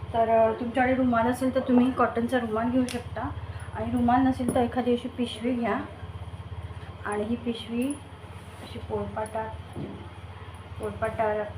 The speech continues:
घालून घ्यायची अशी पिशवी, म्हणजे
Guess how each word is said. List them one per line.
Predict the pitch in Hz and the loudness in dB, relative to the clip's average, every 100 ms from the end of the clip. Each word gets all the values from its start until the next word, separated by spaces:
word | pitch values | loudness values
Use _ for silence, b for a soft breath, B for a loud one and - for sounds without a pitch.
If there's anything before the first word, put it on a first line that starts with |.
| - | -4
घालून | 233 202 220 262 | 0 0 2 4
घ्यायची | 254 - - | 8 6 6
अशी | - - | -6 -6
पिशवी, | - - - 294 359 - B B B - | -4 6 6 6 -2 -8 B B B -6
म्हणजे | 220 214 226 | -2 0 0